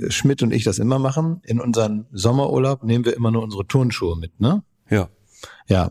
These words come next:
Speaker 1: und deswegen, ähm, nehme ich dann hier so diese Hotel, äh, Flipflops. Damit darf man mich auch nicht, also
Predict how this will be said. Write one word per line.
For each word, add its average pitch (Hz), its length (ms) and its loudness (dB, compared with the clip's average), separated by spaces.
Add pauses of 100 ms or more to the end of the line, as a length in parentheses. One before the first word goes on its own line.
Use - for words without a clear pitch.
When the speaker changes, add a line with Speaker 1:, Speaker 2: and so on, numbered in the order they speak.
(140)
Speaker 1:
und 104 180 2
deswegen, 127 640 0 (500)
ähm, 110 580 0
nehme 117 340 0
ich 117 80 -2
dann 120 140 0
hier 117 140 0
so 110 100 0
diese 101 220 0
Hotel, 123 540 0
äh, 101 140 0
Flipflops. 107 580 -2
Damit 107 280 0
darf 113 180 0
man 113 120 0
mich 113 220 -4
auch 104 140 -12
nicht, 117 260 -6
also 92 260 -10